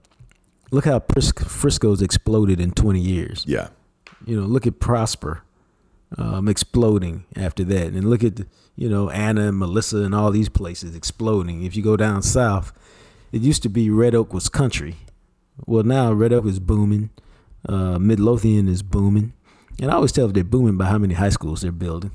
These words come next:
Speaker 2: Yeah.
Speaker 1: Um, you know, and so it's just, everything's blowing up as people try to move one step further to get just a little more peace of mind, a little more quiet. And, um,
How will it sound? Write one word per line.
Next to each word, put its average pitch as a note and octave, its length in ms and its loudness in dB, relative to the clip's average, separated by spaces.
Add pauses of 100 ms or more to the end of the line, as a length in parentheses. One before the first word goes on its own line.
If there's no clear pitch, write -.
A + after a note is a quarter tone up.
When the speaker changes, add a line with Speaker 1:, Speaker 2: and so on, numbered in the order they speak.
Speaker 2:
Yeah. A#1+ 240 -2 (320)
Speaker 1:
Um, F2+ 680 -4 (240)
you B2 180 0
know, F#2 120 0
and F#2+ 260 -4
so G2 600 -2
it's B2+ 260 -10
just, - 340 -10
everything's D3+ 500 -4
blowing C3 380 2
up E3 160 -4
as F#2 80 -4
people A2 260 -2
try A#2 180 2
to A2 60 4
move G#2+ 360 4
one A2+ 160 4
step - 300 -2
further A2+ 360 2
to G#2+ 60 -4
get G#2 180 0
just G#2+ 200 0
a - 20 0
little G#2+ 260 4
more G#2+ 240 4
peace A2 300 0
of G#2 60 0
mind, G#2+ 300 2
a G#2 80 2
little G#2 160 2
more G#2 120 0
quiet. A2 500 -2 (720)
And, G2 480 0
um, F2+ 600 -2